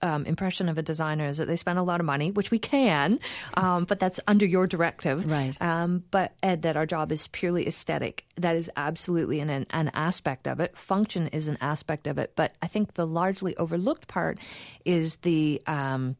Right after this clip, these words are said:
Speaker 1: anthropological part of it, the, the social science part of
Speaker 2: Yeah.
Speaker 1: understanding how you live so that you, your things that you're purchasing match your lifestyle.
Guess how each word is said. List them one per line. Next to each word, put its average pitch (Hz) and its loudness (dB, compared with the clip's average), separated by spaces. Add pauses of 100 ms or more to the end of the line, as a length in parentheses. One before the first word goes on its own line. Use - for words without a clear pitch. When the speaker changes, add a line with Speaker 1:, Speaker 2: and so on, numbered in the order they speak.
(340)
Speaker 1:
anthropological 170 0
part 131 -4
of 123 -4
it, 104 -4
the, 156 4 (220)
the 170 0
social 196 2
science 175 0
part 151 0
of 147 -2
Speaker 2:
Yeah. - -2
Speaker 1:
understanding 156 0
how 254 2
you 175 0
live 147 0
so 156 -2
that 151 -2
you, 196 2
your 185 2
things 202 0
that - -10
you're 185 -2
purchasing 156 -4 (280)
match 180 2
your 156 2
lifestyle. 127 -4